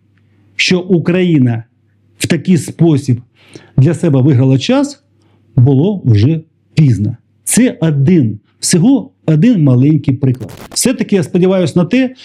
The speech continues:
що проектом справжнього мирного договору будуть займатися фахові дипломати, а не Єрмак, Умєров та інші. І питаннями дипломатії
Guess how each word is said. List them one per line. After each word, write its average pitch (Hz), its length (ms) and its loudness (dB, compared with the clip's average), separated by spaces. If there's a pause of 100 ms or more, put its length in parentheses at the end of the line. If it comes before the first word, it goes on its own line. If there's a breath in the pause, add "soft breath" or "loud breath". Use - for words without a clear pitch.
(120 loud breath)
що - 240 -2
проектом 190 340 -2
справжнього 131 920 0
мирного 147 500 2
договору 143 640 0 (680 loud breath)
будуть 226 260 2
займатися 180 640 0
фахові 160 600 -2
дипломати, 139 680 0 (400 loud breath)
а 156 120 0
не 147 420 0 (160)
Єрмак, 180 500 0 (180)
Умєров 160 840 0
та 156 120 -2
інші. 160 640 0
І 135 200 2
питаннями 120 680 -2
дипломатії 117 800 0